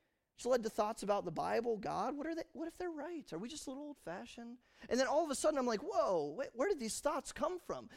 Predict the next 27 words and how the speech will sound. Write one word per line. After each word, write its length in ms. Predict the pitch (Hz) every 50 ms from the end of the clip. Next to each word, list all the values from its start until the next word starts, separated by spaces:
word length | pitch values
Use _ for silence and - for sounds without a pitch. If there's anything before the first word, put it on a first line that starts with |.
| 294 233 -
These 180 | 226 302 339
aren't 220 | 370 320 294 220 202
my 240 | 208 226 330 381 349 -
thoughts. 460 | - 196 151 143 151 185 247 - - - - - - -
These 200 | 285 311 - 349
aren't 160 | 320 285 233
the 80 | 247
Lord's 460 | 226 233 262 320 339 349 320 285 - -
thoughts. 340 | - 180 156 190 220 -
Where 180 | 220 240 277 330
did 160 | 320 294 233
these 140 | 240 254 233
thoughts 400 | - 240 220 208 208 - - -
come 280 | - 254 302 339 349 320 -
from?" 300 | 208 160 117 82 - - _ _ _ _ _ - -
Th-, 140 | - 269 - 196
that 180 | 247 254 294
was 120 | 302 254 254
a 40 |
huge 260 | 226 226 247 269 240 214
red 220 | 226 214 190 -
flag 260 | - 262 302 339 339
in 100 | 311 220
my 120 | 180 160 156
head, 200 | 160 170 175 180
and 80 | 175
immediately 520 | 175 190 277 339 370 330 - 185 175 160